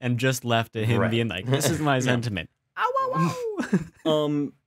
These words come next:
Speaker 3: there's al-, I, another line I wrote down, which is another Yancey being like, "Oh, these stupid, bigoted yokels from, from Oklahoma."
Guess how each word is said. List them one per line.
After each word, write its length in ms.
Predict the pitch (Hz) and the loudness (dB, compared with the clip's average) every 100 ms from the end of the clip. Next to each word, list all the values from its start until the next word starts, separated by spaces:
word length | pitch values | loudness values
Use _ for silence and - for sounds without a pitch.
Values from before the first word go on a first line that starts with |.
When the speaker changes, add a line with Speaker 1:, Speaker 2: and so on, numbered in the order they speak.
| _ _ 156 | _ _ 0
Speaker 3:
there's 160 | 143 | 2
al-, 200 | 180 190 | 2 2
I, 120 | 160 - | 2 2
another 260 | 147 175 175 | 2 0 0
line 220 | 156 151 | 0 2
I 40 | |
wrote 200 | 139 131 | 2 2
down, 340 | 131 127 123 117 | 0 0 0 -2
which 180 | 123 127 | 0 0
is 160 | 120 | 0
another 400 | 117 131 131 127 | -2 0 0 -2
Yancey 580 | 117 110 123 123 - 127 | -2 -2 0 -2 -4 -4
being 300 | 113 120 113 | -2 -2 0
like, 200 | 107 110 | -2 0
"Oh, 200 | 123 127 | 0 0
these 480 | 120 123 117 104 120 - | 0 -2 -2 -4 -12 -14
stupid, 680 | - - 147 135 127 104 | -12 -2 0 2 -2 -2
bigoted 400 | 135 135 123 113 | 0 2 0 -2
yokels 580 | 101 113 127 104 98 98 | -2 -2 0 -4 -4 -6
from, 440 | - 110 101 104 78 | -6 -4 -4 -8 -10
from 260 | 127 107 104 | -6 -6 -4
Oklahoma." 640 | 117 113 110 120 113 101 | -4 -2 -2 -2 -2 -4